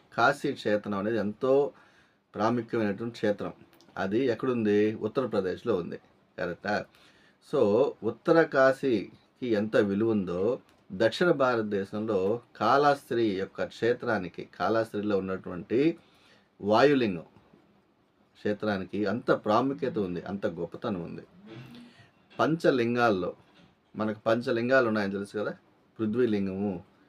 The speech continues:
ఆ, ఈ వాయులింగము, ఆకాశలింగము, అగ్నిలింగము,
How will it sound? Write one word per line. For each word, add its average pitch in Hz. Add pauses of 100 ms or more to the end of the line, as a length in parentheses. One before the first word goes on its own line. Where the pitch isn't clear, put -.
(640)
ఆ, 95 (1300)
ఈ 95 (140)
వాయులింగము, 98 (220)
ఆకాశలింగము, 95 (200)
అగ్నిలింగము, 98